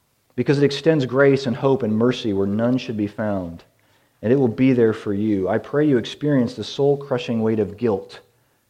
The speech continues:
so that you may someday experience true repentance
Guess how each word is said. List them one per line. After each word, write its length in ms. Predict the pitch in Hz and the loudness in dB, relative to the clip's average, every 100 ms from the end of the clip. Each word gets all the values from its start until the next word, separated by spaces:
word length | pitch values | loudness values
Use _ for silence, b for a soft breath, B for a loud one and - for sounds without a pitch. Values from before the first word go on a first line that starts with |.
| _ | _
so 60 | - | -10
that 100 | 104 | -4
you 60 | 123 | -2
may 160 | 113 | 0
someday 440 | 104 135 127 123 104 | -2 -2 0 2 2
experience 640 | - - 123 117 107 - | 0 -6 -4 -2 -4 -8
true 220 | - 123 | -10 -6
repentance 880 | 110 98 - 101 95 95 95 - | -4 -4 -6 -12 -10 -12 -12 -18